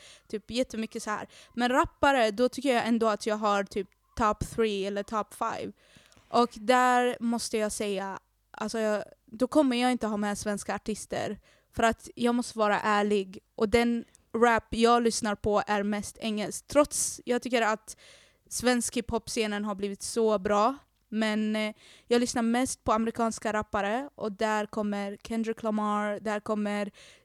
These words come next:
J. Cole, där kommer, eh, alltså, många andra. Men de här två, de gillar jag jättemycket. Och jag har sett en av dem live och jag har inte ändrat min åsikt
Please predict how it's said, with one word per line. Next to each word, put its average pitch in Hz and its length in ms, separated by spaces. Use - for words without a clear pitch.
J. 233 220
Cole, 220 600
där 220 200
kommer, 208 460
eh, 208 60
alltså, 220 460
många 240 380
andra. 233 440
Men 208 160
de 233 140
här 233 200
två, 202 420
de 220 220
gillar 208 260
jag 196 180
jättemycket. 202 580
Och 233 60
jag 233 80
har 233 60
sett 240 300
en 240 200
av 208 180
dem 208 240
live 196 520
och 214 260
jag 214 140
har 220 80
inte 214 160
ändrat 208 540
min 214 200
åsikt - 520